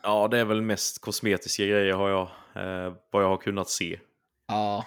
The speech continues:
Speaker 2: Ja, men det känns ju ändå okej då. Om det är typ att, okej, du måste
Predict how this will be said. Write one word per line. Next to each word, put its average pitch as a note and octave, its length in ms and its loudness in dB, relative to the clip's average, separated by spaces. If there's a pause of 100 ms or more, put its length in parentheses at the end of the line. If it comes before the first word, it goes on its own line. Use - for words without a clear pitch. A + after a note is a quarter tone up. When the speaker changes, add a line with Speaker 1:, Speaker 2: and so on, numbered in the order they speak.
(140)
Speaker 2:
Ja, B2+ 100 2
men C#3 120 4
det D3+ 140 8
känns C#3 320 2
ju B2+ 40 2
ändå G#2+ 460 0
okej E2+ 460 -4
då. D#2+ 120 -8
Om F2 280 -8
det G2+ 80 -4
är G2+ 240 -4
typ - 300 -10
att, G2 160 -10
okej, A2 240 -8
du F#2+ 80 -12
måste G2+ 460 -10